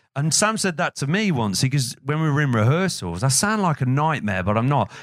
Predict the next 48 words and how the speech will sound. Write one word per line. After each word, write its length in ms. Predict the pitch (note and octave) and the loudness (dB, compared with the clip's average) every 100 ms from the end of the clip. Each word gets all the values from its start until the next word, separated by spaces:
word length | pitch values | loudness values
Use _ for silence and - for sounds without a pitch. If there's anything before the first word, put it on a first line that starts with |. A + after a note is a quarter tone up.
| - | -2
He 180 | A3 A#3 | 0 2
saw 320 | - G#3+ G3+ | 2 2 2
the 100 | D#3 | 2
fucking 560 | - F#3 F3 F3+ C3+ A#2 | 2 0 0 0 2 4
hurt 360 | E3+ A#3 G#3+ | 4 2 0
in 180 | C3+ A2+ | -2 -2
me. 220 | G#2 E2+ - _ _ - | 0 -2 -6 _ _ -6
He 160 | G3 G#3+ | -2 0
saw 240 | - G3 | 2 4
what 180 | F3 D3+ | 4 4
I 100 | D3+ | 2
was 200 | B2 A2 | 2 2
running 300 | C3 E3+ C#3 | 2 2 0
from. 260 | - F#2+ G2+ | 0 0 0
That's 240 | C#3+ - | 0 0
why 180 | D3 A#2 | -2 0
he's 120 | G#2 | 0
a 40 | G2+ | 0
genius. 640 | C3+ C#3 F2+ D2 - - _ _ _ _ - | 0 0 -2 -6 -10 -14 _ _ _ _ -4
He 140 | E3+ | 0
saw 280 | - F3+ E3+ | 2 2 0
the 120 | B2 | 2
hurt 320 | A#2+ D#3+ C3+ | 2 2 0
that 120 | A2+ | 0
I 100 | G#2+ | 0
was 180 | G2+ F#2 | 0 0
running 260 | A2 A2+ G#2+ | 0 0 -2
from 320 | - E2 E2 - _ | -6 -8 -10 -14 _
and 160 | - B2 | -2 0
the 80 | C#3 | 2
insecurity 800 | C3+ C3+ - C#3 B2+ A2 G2+ F#2+ | 0 -2 0 0 2 -2 -4 -4
and 80 | |
the 60 | F#2 | -4
self-doubt, 760 | - A2 F#2+ - G#2+ E2+ E2 - | -4 -4 -4 -6 -6 -6 -8 -8
and 120 | G#2+ | -6
he 60 | |
helped 280 | G#2+ C3+ A2 | 0 0 -2
me 80 | G#2+ | -8
confront 500 | - G2 C3 C3+ C3 | -8 -8 -4 -4 -6
it. 140 | D2 C#2 _ _ _ _ _ _ | -10 -16 _ _ _ _ _ _
And 100 | A2+ | -4
he 60 | B2 | 0
said 220 | D#3 D3+ | 0 0
to 80 | C3+ | 0
me 80 | A2+ | 0
one 180 | A2+ | 0
day, 120 | G#2 G2 | 0 -2
"Do, 160 | D3+ | -6